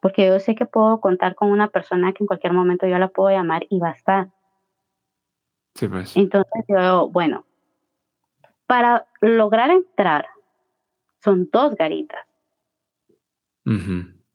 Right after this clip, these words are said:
Speaker 1: Ya desde la primera garita, yo sé quién viene a casa. Y si ellos, a mí me pasa algo o qué sé yo, queda registro.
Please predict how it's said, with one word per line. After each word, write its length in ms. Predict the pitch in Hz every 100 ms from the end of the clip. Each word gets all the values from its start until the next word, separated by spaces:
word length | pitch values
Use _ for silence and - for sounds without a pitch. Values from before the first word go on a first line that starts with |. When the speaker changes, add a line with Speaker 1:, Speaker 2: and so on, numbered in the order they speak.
| _ _ _ _ _
Speaker 1:
Ya 280 | - 196 180
desde 260 | 196 220 220
la 160 | 202
primera 340 | 196 190 170 180
garita, 540 | 214 214 190 220 220 _
yo 120 | -
sé 320 | 170 - 190 190 -
quién 260 | 208 220
viene 280 | 202 170 160
a 60 | 139
casa. 380 | 165 156 - _ _ _ _ _ _ _ _ _ _ _ _ _ _ _ _ _ _ _ _ _ _ -
Y 300 | 214 208 202
si 200 | 196 202
ellos, 340 | 196 208 214
a 100 | 185 180
mí 120 | 180
me 120 | 196
pasa 340 | 202 208 208 190
algo 280 | 190 190 196
o 500 | 196 196 180 165 160
qué 140 | 190 180
sé 220 | 202 190
yo, 200 | 180 175
queda 280 | 202 202 226
registro. 800 | 220 - - 247 - - -